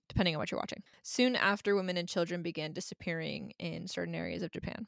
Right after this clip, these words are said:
kind of nearby. The court decided that this was Tamamo no Mae's doing,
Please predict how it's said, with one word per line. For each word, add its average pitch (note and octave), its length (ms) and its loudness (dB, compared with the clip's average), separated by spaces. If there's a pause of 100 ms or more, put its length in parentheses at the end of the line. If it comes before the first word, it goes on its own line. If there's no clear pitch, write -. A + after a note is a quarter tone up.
(120)
kind E3+ 220 -2
of F#3 80 -8
nearby. - 400 -4
The G3 380 0
court - 340 8
decided F3+ 460 6
that F3 140 4
this F3 200 -2
was F3+ 180 2
Tamamo E3+ 320 0
no E3 140 0
Mae's E3+ 540 -4 (340)
doing, C3+ 440 0